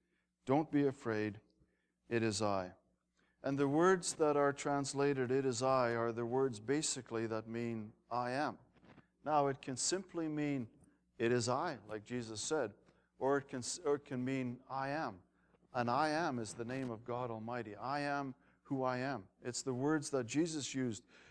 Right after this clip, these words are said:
when, when he declared himself to be not only the Son of God, but God himself.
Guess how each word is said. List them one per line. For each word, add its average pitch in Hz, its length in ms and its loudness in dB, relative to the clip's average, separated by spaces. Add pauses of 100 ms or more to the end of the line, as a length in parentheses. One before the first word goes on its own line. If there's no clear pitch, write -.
(120)
when, 123 260 2 (1300)
when 127 260 2
he 120 120 0
declared 131 500 -2
himself 117 480 -2
to 117 100 -12
be 127 220 0
not 127 220 0
only 131 260 -2
the 110 100 -8
Son 147 260 -2
of 127 160 -4
God, 107 280 -2 (440)
but 113 200 -6
God 110 240 0
himself. 98 440 -4